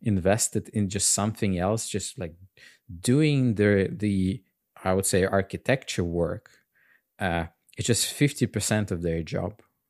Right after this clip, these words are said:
uh, in my mind. And, um, this is also helps us identify how to, in,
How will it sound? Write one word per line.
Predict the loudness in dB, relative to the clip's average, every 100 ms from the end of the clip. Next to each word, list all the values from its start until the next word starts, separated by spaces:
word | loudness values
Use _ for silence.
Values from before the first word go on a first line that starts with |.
| -8
uh, | -4 -2 -4 -4 -8 -12 -20 -20 _
in | -4
my | -2
mind. | -2 -2 -4 -6 -10 -14 _ _ _ _ _ _ -4
And, | -2 0 2 4
um, | 4 4 2 -4 -12 _ -14 -2
this | 2 2
is | 2
also | 2 2 2
helps | 0 0 0
us | 2
identify | 2 2 -2 -6 -8 0 2 2
how | 2 0
to, | 0 -2 -2
in, | 0 -2